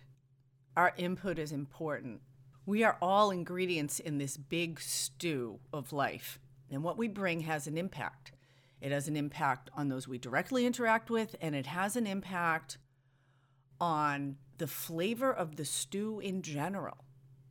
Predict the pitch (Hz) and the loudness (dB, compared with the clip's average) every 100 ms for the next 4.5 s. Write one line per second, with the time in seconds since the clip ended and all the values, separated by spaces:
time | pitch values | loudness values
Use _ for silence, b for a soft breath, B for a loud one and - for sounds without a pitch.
0 | - - - - - 139 147 135 131 127 | -20 -20 -20 -20 -14 -6 -2 -2 -2 -2
1 | 131 143 175 190 190 175 151 135 104 62 | -2 -2 -2 -2 -2 -2 -4 -4 -6 -8
2 | - - - - - - - - - - | -16 -20 -20 -20 -20 -20 -20 -20 -18 -2
3 | 180 190 247 233 - 180 165 160 147 147 | 6 8 6 2 -2 -4 -4 -4 -4 -2
4 | 139 139 135 123 | -2 -2 -4 -6